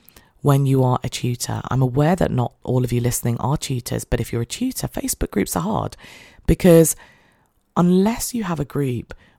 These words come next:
which is based on an interest, for example, creative writing, and you train your audience to, t-, you know, show work from their students, and lots of teachers will give them feedback, unless you have something that's really community-led,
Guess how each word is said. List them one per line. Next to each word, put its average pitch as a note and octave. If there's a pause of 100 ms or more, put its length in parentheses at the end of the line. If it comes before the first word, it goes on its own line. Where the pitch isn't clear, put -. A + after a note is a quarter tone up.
which - (100)
is C#3
based -
on B2+
an B2+
interest, C3
for -
example, A#2+
creative A#2+
writing, A#2
and C3
you B2
train C#3
your B2
audience B2+
to, A#2 (480)
t-, -
you -
know, A2+
show C#3
work B2+
from B2
their A#2+
students, D3
and A2 (360)
lots -
of D3
teachers B2
will A#2+
give C3
them A2+
feedback, -
unless F#3
you A3+
have -
something C3+
that's -
really B2+
community-led, B2